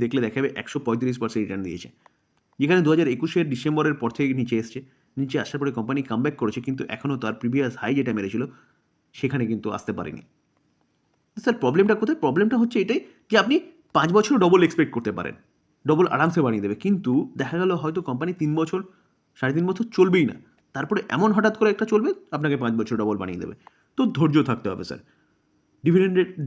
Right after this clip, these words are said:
এ, ডিভিডেন্ড বলছি, সরি, বোনাস দিচ্ছে মানে এই নয় যে গিয়ে চুপ করে গিয়ে বাই করে নেবো।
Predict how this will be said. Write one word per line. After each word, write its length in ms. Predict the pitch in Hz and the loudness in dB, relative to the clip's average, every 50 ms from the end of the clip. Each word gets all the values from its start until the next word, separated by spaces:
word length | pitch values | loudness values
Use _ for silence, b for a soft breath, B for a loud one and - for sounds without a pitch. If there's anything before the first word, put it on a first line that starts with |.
| 117 - 143 | -6 -2 0
এ, 20 | 131 120 117 113 - 143 | 0 2 0 0 -2 0
ডিভিডেন্ড 260 | 143 143 143 131 117 104 | 0 2 2 2 2 0
বলছি, 120 | 107 120 - - | 0 -2 -2 -2
সরি, 120 | 139 139 143 | -2 0 2
বোনাস 200 | 143 151 175 190 156 | 2 2 2 2 2
দিচ্ছে 180 | 190 190 - 202 | 0 -2 0 0
মানে 160 | 185 196 185 180 - | 0 0 0 0 0
এই 60 | 185 | 0
নয় 140 | 180 170 175 175 b b b b - | 0 0 -2 -4 b b b b 0
যে 80 | 160 160 147 | 0 2 4
গিয়ে 120 | 165 151 | 4 4
চুপ 160 | 151 - 151 - | 4 0 -6 -2
করে 100 | - 147 139 | 0 0 2
গিয়ে 140 | 131 135 117 | 2 2 2
বাই 100 | 113 110 | 2 0
করে 160 | - 98 95 95 | -2 -4 -6 -8
নেবো। 120 | 85 82 | -10 -14